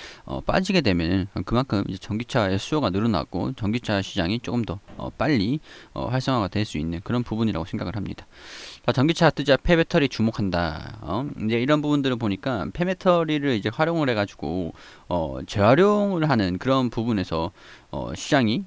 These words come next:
어, 배터리 리스, 리스 산업을 한다라는 것들은 이제 배터리를 재활용을 한다라고 볼 수 있는 부분들이거든요. 어, 배터리를 재활용하기 위해서,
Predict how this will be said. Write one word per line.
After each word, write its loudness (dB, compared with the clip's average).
어, -14
배터리 -2
리스, -2
리스 -2
산업을 4
한다라는 4
것들은 -4
이제 -8
배터리를 0
재활용을 0
한다라고 0
볼 -2
수 -2
있는 -2
부분들이거든요. -4
어, -8
배터리를 0
재활용하기 0
위해서, -8